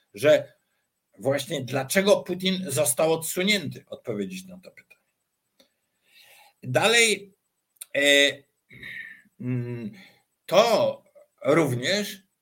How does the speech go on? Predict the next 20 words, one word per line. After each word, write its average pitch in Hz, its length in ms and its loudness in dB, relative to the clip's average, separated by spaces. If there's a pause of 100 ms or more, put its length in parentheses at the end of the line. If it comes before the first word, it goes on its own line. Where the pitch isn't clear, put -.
(240)
musi 196 420 -4
spowodować, 156 720 -4
że 135 140 -6
społeczeństwo 143 840 -2
rosyjskie, 117 800 -10 (1400)
mm, 85 1080 -20 (720)
zobaczymy 139 880 0 (220)
teraz, 170 520 0 (680)
jak 165 640 4 (500)
coraz 165 460 2
bardziej 180 540 2
stając 170 480 -2
się 160 200 -4
świadomym 147 960 2 (1120)
tego, 170 300 2
co 143 160 -8
się 131 160 -2
dzieje 143 280 2
w 117 60 -2
Ukrainie, 98 640 -8